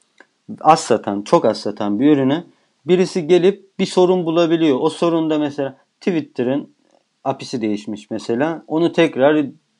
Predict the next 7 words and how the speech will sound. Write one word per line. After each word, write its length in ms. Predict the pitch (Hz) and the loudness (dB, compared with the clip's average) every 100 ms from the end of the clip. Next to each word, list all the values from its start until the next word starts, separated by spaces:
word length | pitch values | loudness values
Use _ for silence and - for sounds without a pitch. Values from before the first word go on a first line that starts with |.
| _ _ _ - | _ _ _ 2
değiştirmen 720 | 156 143 - 143 139 139 131 | 4 2 0 -2 0 0 -2
lazım. 360 | 113 101 - 98 _ | -6 -10 -14 _ _
Bu 80 | 139 | -8
çok 360 | - 185 - 120 | -4 -6 -6 -6
büyük 280 | 127 127 | -4 -2
bir 140 | 151 135 | 0 0
iş. 160 | - | -2